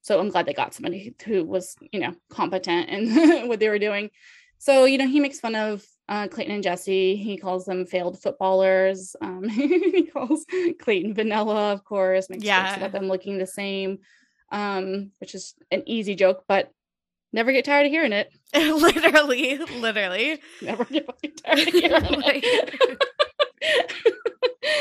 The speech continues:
Speaker 1: So I, I don't get all the jokes down, but, like, Marlena makes fun of Clayton for being from Missouri and probably kissing his mom with his mouth open. Good one. Um, she <laughs> makes fun of Hunter's I B S, which was an interesting choice.
Speaker 2: That, yeah, it was like,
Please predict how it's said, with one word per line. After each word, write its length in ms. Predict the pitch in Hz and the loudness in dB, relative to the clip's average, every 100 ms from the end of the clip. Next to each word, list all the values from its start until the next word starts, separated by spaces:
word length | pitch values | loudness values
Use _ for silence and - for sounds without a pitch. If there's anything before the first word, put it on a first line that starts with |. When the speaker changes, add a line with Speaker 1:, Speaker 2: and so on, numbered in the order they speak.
| 571 508 403 302 | -2 -2 -4 0
Speaker 1:
So 60 | 392 | 6
I, 540 | 349 339 330 - 320 | 8 10 8 6 4
I 40 | 320 | 4
don't 220 | 381 359 | 4 2
get 160 | 349 - | 2 4
all 200 | 233 220 | 6 6
the 100 | 220 | 4
jokes 260 | 226 220 | 2 -2
down, 260 | 226 214 208 | -4 -4 -2
but, 140 | 214 | -2
like, 120 | 202 | -2
Marlena 640 | 208 233 247 262 262 254 247 | -4 -4 -2 0 0 0 0
makes 200 | 240 - | -4 -8
fun 160 | 233 226 | -8 -6
of 160 | 214 | -6
Clayton 340 | - 240 131 220 | -4 -4 -4 -6
for 140 | 214 | -6
being 180 | 202 196 | -6 -8
from 100 | 208 | -10
Missouri 440 | 190 190 220 220 208 | -10 -4 -2 0 -2
and 80 | |
probably 200 | 214 202 | -4 -8
kissing 320 | 190 208 196 190 | -8 -12 -10 -10
his 120 | 190 | -8
mom 200 | 185 185 | -8 -6
with 120 | 180 | -6
his 140 | 180 | -6
mouth 360 | 214 240 262 254 | -4 0 0 0
open. 720 | 247 247 247 247 233 226 226 | 2 2 2 -2 -2 -4 -6
Good 180 | 202 202 | -8 -8
one. 300 | 202 202 202 - _ _ _ - | -6 -6 -6 -10 _ _ _ -4
Um, 300 | 214 214 208 | 0 0 -2
she 180 | - 254 | -2 -2
<laughs> 120 | 254 | 2
makes 160 | 294 | 2
fun 160 | 330 302 | 4 2
of 120 | 269 | 2
Hunter's 340 | 233 240 233 214 | -2 -6 -6 -2
I 140 | 190 | -2
B 160 | 202 196 | -2 -2
S, 340 | 190 202 208 220 | 0 0 -2 -6
which 320 | 202 - - | -6 -8 -8
was 280 | 208 190 - | -8 -10 -10
an 120 | - 196 | -6 -6
interesting 400 | 190 202 202 208 | -6 -10 -10 -8
choice. 540 | 233 214 214 214 - - _ 311 147 - | -2 0 0 -2 -14 -20 _ -16 -10 2
Speaker 2:
That, 280 | 233 277 269 | 2 4 2
yeah, 340 | 254 233 214 - | 4 4 2 0
it 200 | 349 349 | -2 0
was 240 | 381 403 | -2 -4
like, 320 | 453 440 403 | -2 -2 -2